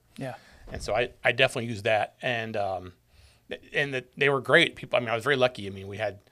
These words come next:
Speaker 2: friends and family that I hired, which is a very typical way of people get started. They hire people they know, regardless of their right skills. I had a limited budget.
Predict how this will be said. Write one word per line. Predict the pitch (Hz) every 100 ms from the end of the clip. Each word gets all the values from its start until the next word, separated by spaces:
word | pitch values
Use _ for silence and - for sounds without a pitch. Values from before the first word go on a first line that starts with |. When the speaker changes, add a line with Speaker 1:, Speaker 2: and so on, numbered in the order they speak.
| _ _
Speaker 2:
friends | - 135
and | 117
family | - 151 175 165
that | 165
I |
hired, | 147 151 139
which | -
is | -
a |
very | 120 117
typical | 127 - - 113
way | 117 113
of | 107 - _ _ _ _
people | 135 117 113
get | 110
started. | - 151 117
They | 104
hire | 113
people | 101 131
they | 113
know, | 110 160 170 160 156 - - - _
regardless | - 123 107
of | 107
their |
right | 92 95
skills. | - 180 170 165 156 135 - - - - -
I |
had | 123
a |
limited | 120 123 104 -
budget. | 180 165 160 143